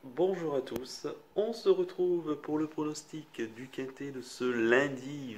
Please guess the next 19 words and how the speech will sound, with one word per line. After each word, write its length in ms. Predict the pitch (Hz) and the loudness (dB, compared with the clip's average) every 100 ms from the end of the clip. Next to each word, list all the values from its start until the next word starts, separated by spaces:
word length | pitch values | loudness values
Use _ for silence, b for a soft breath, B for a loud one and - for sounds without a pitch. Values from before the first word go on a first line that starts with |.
| 101 | -2
vingt 240 | 143 151 | -2 -2
et 80 | 151 | -4
un 120 | 147 | -4
octobre. 480 | 143 - 139 135 120 120 | -6 -6 -4 -2 -2 -4
On 80 | 143 | -4
prendra 340 | - 151 143 | -2 -2 2
la 80 | 143 | 0
direction 480 | 131 143 139 - 131 | 0 -2 -2 -4 -2
d'Anguin 500 | 117 139 127 139 139 B B B B | 0 0 0 -4 -6 B B B B
en 140 | - 117 | -2 0
réunion 520 | - 139 160 165 165 - | 2 2 4 2 0 0
une, 480 | 196 190 160 135 117 113 | 0 0 -2 -4 -6 -8
course 340 | - - - 139 135 | -8 -6 -2 -2 -4
une, 400 | 151 160 143 127 | -4 -4 -4 -4
c'est 200 | 117 - | -4 -2
le 100 | 127 | -2
prix 180 | 127 - | -4 -8
du 140 | 120 110 | -10 -12
Pomarez. 960 | - 156 143 135 139 127 117 104 110 | -2 0 4 4 4 4 2 0 -2